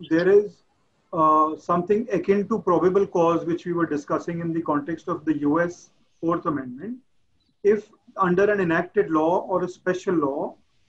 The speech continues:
the investigating agencies are given powers beyond your normal C R P C. For instance, the special acts have special provisions. Uh, there are, uh, there will be very few cases where the, the court will fundamentally disagree. Uh, on a fundamental level, I,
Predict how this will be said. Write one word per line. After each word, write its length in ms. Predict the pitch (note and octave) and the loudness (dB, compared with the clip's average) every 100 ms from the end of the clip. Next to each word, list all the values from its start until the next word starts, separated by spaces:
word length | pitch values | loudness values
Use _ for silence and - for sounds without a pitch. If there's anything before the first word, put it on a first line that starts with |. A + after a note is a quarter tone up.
| _ _ _ - | _ _ _ -12
the 180 | F3 G3 | -8 -6
investigating 720 | E3 D#3+ - F#3+ F#3 F#3+ F#3 | -2 -2 -2 0 2 2 0
agencies 520 | D3+ D#3 D#3+ F#3+ F3+ | 2 2 -2 -4 0
are 80 | F#3 | 0
given 280 | D#3+ D#3+ F3+ | 0 -2 -2
powers 680 | E3+ D3+ D3 G3 A#3 - _ _ _ _ - | 2 2 2 -2 -4 -12 _ _ _ _ -2
beyond 460 | D#3 E3+ G3+ A3 G#3+ | 2 2 2 -2 -6
your 100 | F3 | -4
normal 280 | E3 D#3 F3+ | 0 0 0
C 180 | F3+ F3 | -2 0
R 140 | E3 | 0
P 120 | E3 D3 | -2 -10
C. 180 | E3+ D#3+ | -10 -6
For 140 | E3+ | 0
instance, 320 | D#3+ D#3+ F3+ F#3+ | 0 -2 -10 -10
the 100 | F3 | -8
special 380 | - D#3+ F3+ | -6 -2 0
acts 180 | F3 E3+ | 0 0
have 120 | G3 F#3+ | -2 -2
special 320 | G#3+ G3+ F#3+ | -2 -2 -2
provisions. 640 | E3+ D3+ C#3+ C#3+ C3+ _ _ _ _ _ _ | -2 -2 -2 -8 -14 _ _ _ _ _ _
Uh, 120 | E3+ D3 | -8 -4
there 180 | E3+ F#3+ | 0 2
are, 240 | G#3 G3+ G3+ | 2 2 2
uh, 180 | F#3+ G3+ G3 D#3+ | 0 -2 -6 -4
there 100 | F3 | -2
will 80 | F#3+ | -2
be 80 | F#3+ | -2
very 240 | E3+ G3+ | -2 -2
few 220 | - G#3+ - | -6 -10 -4
cases 360 | D#3 - A3 | -4 -4 -4
where 160 | G3+ G3 | 0 0
the, 640 | F3+ G3+ G3 G3 G3 E3 | 2 2 2 0 -4 -10
the 80 | F3+ - | -10 -8
court 240 | F3 F#3 F#3 | 0 0 0
will 120 | - | -4
fundamentally 640 | F3 F3 G3+ G3+ - G3+ | -2 0 0 -4 -8 -8
disagree. 460 | E3 D#3+ E3+ - C3+ _ _ _ _ _ E3+ | -8 -8 -12 -20 -20 _ _ _ _ _ -14
Uh, 60 | - - - | -14 -16 -16
on 160 | E3+ | -10
a 40 | F3 | -6
fundamental 560 | E3+ E3 F#3+ G3+ G#3 | -2 0 0 -2 -2
level, 300 | G3+ F3+ G3 | 0 0 0
I, 140 | F#3 | 0